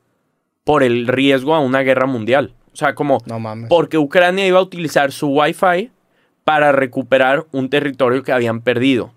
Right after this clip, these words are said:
Speaker 1: Pero ese territorio era medio, medio shady porque hace unos años Rusia ya lo había recuperado, etcétera. El punto es que te encuentras intentando hacer internet para todos, o sea, para las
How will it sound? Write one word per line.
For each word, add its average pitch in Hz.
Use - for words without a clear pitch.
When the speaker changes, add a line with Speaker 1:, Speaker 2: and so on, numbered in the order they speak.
Speaker 1:
Pero 147
ese 185
territorio 185
era 190
medio, 165
medio 139
shady 170
porque 139
hace 131
unos 156
años 147
Rusia 139
ya 127
lo 131
había 123
recuperado, 139
etcétera. 117
El 151
punto 170
es 190
que 156
te 156
encuentras 147
intentando 143
hacer 180
internet 131
para 113
todos, 135
o -
sea, 120
para 123
las 123